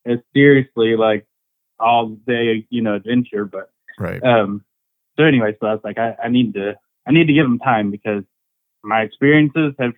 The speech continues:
Speaker 1: shown a liver shot deer can live a long time. And you leave them alone, they might, uh, go lay down and get sick enough to die or where they can't move, you know, nearly as good. But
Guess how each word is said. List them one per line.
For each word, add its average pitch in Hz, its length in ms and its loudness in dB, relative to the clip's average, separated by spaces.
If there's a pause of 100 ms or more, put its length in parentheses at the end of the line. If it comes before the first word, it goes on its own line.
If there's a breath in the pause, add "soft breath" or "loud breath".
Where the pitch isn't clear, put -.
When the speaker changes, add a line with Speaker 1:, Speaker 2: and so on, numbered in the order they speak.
Speaker 1:
shown 143 420 0 (560)
a 107 80 -4
liver 123 300 -2
shot 117 260 -4
deer 117 200 -4
can 110 160 -10
live 110 220 -2 (380)
a 107 60 -6
long 107 280 0
time. 101 320 -6 (180)
And 101 280 -12 (600)
you 127 140 4
leave 170 140 6
them 160 100 2
alone, 143 520 2
they 117 100 -2
might, 117 320 -4 (360)
uh, 107 260 -8 (100)
go 120 100 -4
lay 120 200 -4
down 110 440 -4 (220)
and 110 200 -6
get 110 260 -4
sick 110 200 0 (260)
enough 107 300 0 (160)
to 117 60 -6
die 107 380 2
or 98 260 -4
where 104 140 -2
they 101 200 -4 (580)
can't 110 160 -2
move, 110 220 0 (240)
you 110 200 -2
know, 107 60 0
nearly 107 320 0
as 98 160 -6
good. 110 280 0
But 95 220 -12